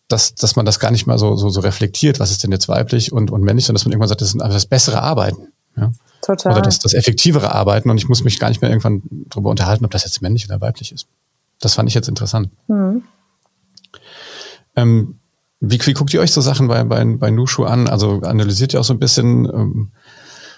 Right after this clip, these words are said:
Speaker 1: woran das irgendwie, irgendwie alles irgendwie liegt? Also warum ist das jetzt so, dass es kein Equal Pay gibt? Also es interessiert mich ja ganz ehrlich. Also geht da wirklich jemand hin in der Chefetage und sagt, „Oh, die Frau, die kriegt mal zehn Prozent Abzug“? Wie, was passiert da?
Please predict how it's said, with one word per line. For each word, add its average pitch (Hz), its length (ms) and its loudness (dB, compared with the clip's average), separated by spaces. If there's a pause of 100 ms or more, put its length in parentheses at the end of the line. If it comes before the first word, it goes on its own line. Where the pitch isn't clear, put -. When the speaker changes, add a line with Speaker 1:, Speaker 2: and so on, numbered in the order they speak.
(100)
Speaker 1:
woran 123 300 2
das 143 200 2
irgendwie, 131 380 4
irgendwie 120 260 4
alles 117 260 2
irgendwie 101 260 0
liegt? 135 300 2
Also 107 160 2
warum 110 180 2
ist 143 140 0
das 147 100 0
jetzt 143 160 -2
so, 135 140 0
dass 123 180 0
es - 100 0
kein 117 160 0
Equal 127 220 0
Pay 131 200 2
gibt? 139 180 0
Also 107 100 2
es 95 80 2
interessiert 113 320 2
mich 185 100 2
ja 131 80 2
ganz 95 200 0
ehrlich. 98 220 -2
Also 101 100 2
geht 101 120 2
da 95 100 2
wirklich - 240 0
jemand 107 200 2
hin 135 180 4
in 190 80 4
der 143 100 6
Chefetage 123 400 2
und 107 40 4
sagt, 98 160 0
„Oh, 107 60 2
die 92 100 0
Frau, - 240 -4
die 92 60 -4
kriegt - 140 -10
mal 98 100 -4
zehn 95 160 -6
Prozent - 260 -10
Abzug“? - 380 -8 (100)
Wie, 147 120 -10 (140)
was - 140 -4
passiert - 320 -4
da? 156 120 -4